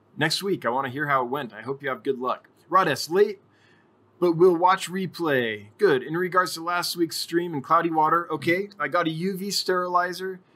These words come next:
My cloudy water is diminished significantly, hoping the cause will also be resolved." Great, Rod. I'm glad to hear it. Um, that's wonderful. For those that don't remember, Rod had that milky white cloudy water,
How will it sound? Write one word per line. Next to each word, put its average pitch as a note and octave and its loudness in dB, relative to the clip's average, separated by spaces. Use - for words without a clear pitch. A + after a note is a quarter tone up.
My C#3+ -2
cloudy E3 2
water D#3+ 0
is C#3+ -6
diminished D#3 -6
significantly, B2 -10
hoping C#3+ -10
the C#3 -6
cause C3+ 2
will B2 -12
also B2 -6
be A#2+ -8
resolved." G#2+ -8
Great, G#3 4
Rod. E3 2
I'm D#3+ -2
glad F#3 -8
to F#3 -6
hear E3 -4
it. E3+ -12
Um, C3 2
that's D3 -4
wonderful. C#3 -2
For D3+ -12
those F3+ -4
that D#3+ -10
don't D#3+ 0
remember, C#3+ -4
Rod D3+ 2
had C#3 -6
that C3 -2
milky D3 -4
white C3 0
cloudy B2+ -2
water, A#2 -6